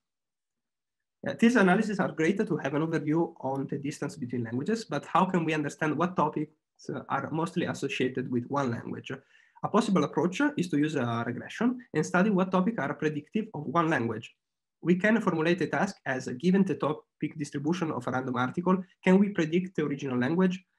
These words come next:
Uh, to test this approach, uh, we train a logistic regression by using as a positive example the topics distribution obtained from article of the language of interest, and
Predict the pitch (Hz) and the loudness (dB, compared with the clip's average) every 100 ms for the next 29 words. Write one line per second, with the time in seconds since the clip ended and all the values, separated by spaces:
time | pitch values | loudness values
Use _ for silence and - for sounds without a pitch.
0 | _ _ - - - 165 190 - 175 147 | _ _ -10 -6 -2 2 2 2 -2 0
1 | 170 196 - 240 240 160 156 180 180 - | 0 0 2 2 2 0 2 2 2 -2
2 | 156 147 135 123 - 147 131 139 120 110 | -2 -2 -4 -6 -8 -10 -10 -8 -8 -8
3 | - 247 247 139 127 131 151 185 131 131 | 0 2 2 -2 -2 0 0 2 2 -2
4 | 123 156 160 147 123 - 151 185 202 131 | -4 -2 -2 -4 -6 -4 -2 0 0 -2
5 | 127 143 147 139 143 - 135 165 185 143 | -2 -2 -2 -8 -10 -8 -6 -2 0 -2
6 | 120 131 139 147 - 127 - 131 175 175 | -2 -2 -2 -2 -6 -10 -6 -6 -6 -4
7 | - - 127 - 117 123 123 131 127 123 | -4 -2 -6 -6 -8 -4 -4 -4 -4 -8
8 | 117 143 123 117 - _ - 147 | -6 -6 -6 -12 -16 _ -6 -2